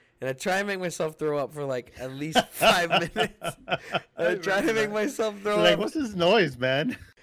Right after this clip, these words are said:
Speaker 1: And it does not happen. It does not happen. So finally, I take a shit, and then I come out. I'm like, "Ugh." And he was like, he was like, "You all right, man?" I was like, "Yeah, I tried to fucking puke for, like,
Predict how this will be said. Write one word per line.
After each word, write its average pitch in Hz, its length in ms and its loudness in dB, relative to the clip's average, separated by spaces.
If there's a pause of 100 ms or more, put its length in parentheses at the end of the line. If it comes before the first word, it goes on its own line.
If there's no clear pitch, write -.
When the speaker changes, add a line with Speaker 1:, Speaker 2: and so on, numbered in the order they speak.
(220)
Speaker 1:
And 170 120 0
it 156 140 0
does 175 320 -2
not 170 300 -2
happen. 139 500 -8
It 135 240 -10
does 156 260 2
not 139 240 -4
happen. 123 440 -6
So 131 120 -10
finally, 165 440 0
I 139 60 -2
take 151 260 -4
a - 20 -14
shit, 117 420 -10 (460)
and 135 140 -4
then 131 100 -4
I 127 80 -2
come 143 300 -6
out. 139 160 -4
I'm 131 160 -8
like, 117 260 -8 (580)
"Ugh." 165 320 0 (160)
And 143 140 -10
he 147 140 -6
was 143 200 -6
like, 123 240 -4
he 143 120 -10
was 135 100 -6
like, 120 220 -4
"You 117 120 -6
all 120 60 0
right, 156 180 -2
man?" 240 240 -2
I 202 80 -2
was 160 120 -6
like, 131 160 -6
"Yeah, 202 200 -12
I 196 60 -10
tried 214 200 -8
to 220 80 -8
fucking 208 400 -12
puke 226 340 -14
for, - 160 -8
like, 135 240 -8